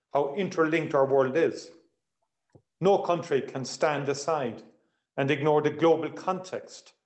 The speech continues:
for global social and economic inequality, organized misinformation, the erosion of core values, and the existential u-, issue of climate change. We have to do more than recognize these issues.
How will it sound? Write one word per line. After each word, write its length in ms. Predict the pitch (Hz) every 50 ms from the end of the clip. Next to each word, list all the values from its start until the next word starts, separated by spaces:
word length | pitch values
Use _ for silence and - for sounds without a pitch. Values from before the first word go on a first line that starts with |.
| _ _ _ _ _ _
for 120 | - 123
global 380 | 113 143 151 147 127 139 143 139
social 380 | 147 - 160 151 - - 143 143
and 100 | 143 147
economic 420 | 139 - 147 143 139 139 135 139
inequality, 680 | 147 143 139 143 160 170 170 165 151 - 120 113 - - - _ _ _ _ _ _ _ _ _ -
organized 640 | 156 156 156 143 156 151 147 143 143 139 131 - -
misinformation, 840 | 139 131 - - 143 117 - 151 147 151 160 151 - - 127 117 - - _ _ _ _ _ _ _ _ _ _
the 220 | - 131 123 147 143
erosion 460 | 139 139 151 160 160 151 - 135 139
of 160 | 143 135 -
core 240 | - - 151 147 131
values, 600 | 120 156 156 156 143 120 107 104 104 - - - _ _ _ _ _ _ _ _ _ _ _ -
and 120 | 143 151 139
the 100 | 147 151
existential 640 | 139 147 147 143 - - 170 165 160 165 - - 139
u-, 240 | 135 135 139 147 147 147
issue 460 | 165 - - - 135 127 120 123 123 - - - _ _ _ -
of 180 | 127 - -
climate 480 | - - 135 123 117 110 - - - -
change. 440 | - 147 135 123 113 107 - - - - _ _ _ _ _ _ _ _ _ _ _ _ _ _ _ - - _ _ _ -
We 120 | 147 147
have 240 | 139 160 202 214 208 -
to 80 | 202
do 180 | 165 165 180 170
more 260 | 165 165 165 165 156
than 180 | 160 160 151 143
recognize 640 | 143 156 156 - 139 131 143 143 151 160 151 113 -
these 240 | - 127 117 113 117
issues. 500 | 113 - - - 117 - - - -